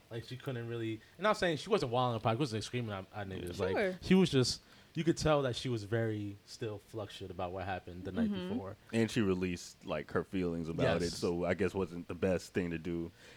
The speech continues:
Speaker 1: Yeah, sh-, well, she told me she didn't wanna release it. She didn't want to put that side of herself
Speaker 3: Yeah.
Speaker 1: out there, the public.
Speaker 3: I understand.
Speaker 1: Which I understand, and I've also, and I'm different because I'm a type of podcast where I don't mind being vulnerable,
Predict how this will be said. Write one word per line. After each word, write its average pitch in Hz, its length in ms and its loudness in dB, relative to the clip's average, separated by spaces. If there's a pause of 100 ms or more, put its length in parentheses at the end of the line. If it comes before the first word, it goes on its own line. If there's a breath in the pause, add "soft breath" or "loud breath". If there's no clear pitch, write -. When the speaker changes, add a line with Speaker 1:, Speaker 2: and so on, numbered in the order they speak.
(120)
Speaker 1:
Yeah, 156 440 8
sh-, - 240 0
well, 160 220 10
she 185 180 2
told 202 240 4
me 196 100 6
she - 120 0
didn't 135 140 2
wanna 131 140 2
release 139 280 -4
it. 117 100 -12
She 139 80 -12
didn't 139 180 -8
want 131 240 -4 (300)
to 120 60 -12
put 139 220 -6 (240)
that 120 200 2
side 113 280 -2
of 104 60 -8
herself 104 380 -4
Speaker 3:
Yeah. 73 80 -8
Speaker 1:
out 107 240 -10
there, 107 200 -12 (100)
the 113 80 -14
public. 107 380 -10
Speaker 3:
I 139 80 0
understand. 104 300 -4
Speaker 1:
Which 214 180 6
I 240 60 2
understand, 208 680 2
and 139 420 2
I've 135 300 4
also, 127 500 4 (240)
and 160 140 2
I'm 170 240 2
different 143 320 -2
because 127 300 -2
I'm 127 120 -2
a 147 60 -2
type 139 240 4
of 113 100 0
podcast 123 420 6
where 113 160 -2
I 123 60 2
don't 120 160 0
mind 120 240 -6
being 110 140 -8
vulnerable, 131 420 -6